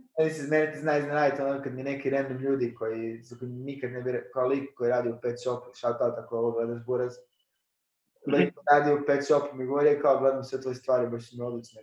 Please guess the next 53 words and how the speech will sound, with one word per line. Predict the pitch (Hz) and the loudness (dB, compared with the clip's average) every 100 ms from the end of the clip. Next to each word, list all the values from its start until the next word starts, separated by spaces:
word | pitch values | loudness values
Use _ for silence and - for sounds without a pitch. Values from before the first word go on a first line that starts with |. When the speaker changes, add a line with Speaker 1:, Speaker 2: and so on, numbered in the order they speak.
| - | -10
Speaker 1:
kao, | 107 110 110 | -6 -6 -8
"Puno | 123 123 | -10 -10
je | |
zanimljivo", | 113 123 127 123 113 120 120 | -8 -8 -4 -4 -2 -4 -6
kao, | 135 - _ _ _ _ | -12 -14 _ _ _ _
"Šta, | - - 190 170 175 | -12 6 10 12 12
otkud", | 180 160 143 | 10 6 6
kao, | 151 156 | 8 8
"Nisam | 175 175 170 | 6 2 2
ti | |
ni | 160 170 | 6 12
rekao | 185 185 | 12 12
da | 147 147 | 8 10
to | 156 | 12
radim", | 165 151 135 | 12 12 8
znaš, | 143 143 | 2 2
ono. | 156 147 131 143 | 6 8 8 12
Speaker 2:
Da, | 139 | 12
da, | 143 | 12
da. | 156 160 156 - 247 | 12 12 10 4 4
Speaker 1:
Ja, | 247 220 | 6 8
brate, | 220 226 190 | 6 4 0
su | 180 | -2
baš | 170 175 | -2 -2
mi | 170 | 4
dobro | 165 165 147 | 6 6 6
bilo, | 139 139 135 | 4 4 6
ono, | 135 131 131 120 127 135 131 _ _ 131 | 6 6 4 2 0 -4 -8 _ _ 2
žena | 139 151 143 | 6 8 10
i | |
ja | 143 143 | 10 10
gledamo, | 143 139 131 127 | 8 6 2 -4
kao, | - 139 123 123 | 2 6 6 4
baš, | 135 135 | -2 0
baš | 139 | -4
su | 139 - 135 | -6 -10 -14
nam | 131 | -8
zanimljivi | 135 139 143 131 | -6 -2 2 4
razgovori, | 131 131 117 117 113 | 6 4 2 -4 -4
ja, | 127 - | -6 -8
kao, | - 151 _ | -18 -20 _
baš, | - - - - | -20 -20 -14 -14
Speaker 2:
<laughs> | - - - | -12 -16 -10
Speaker 1:
šta? | - 190 | 8 10
Speaker 2:
Super. | 190 185 175 160 - - - - - - - - | 12 10 10 8 4 -14 -20 -20 -20 -20 -16 6
Speaker 1:
I | 160 | 10
uvijek | 202 196 | 10 8
ti | |
je | 202 | 12
lijepo | 196 190 156 | 12 12 8
kad | 147 143 | 4 8
tako | 160 156 151 | 8 8 6
neko | 151 147 131 120 117 | 4 6 6 6 4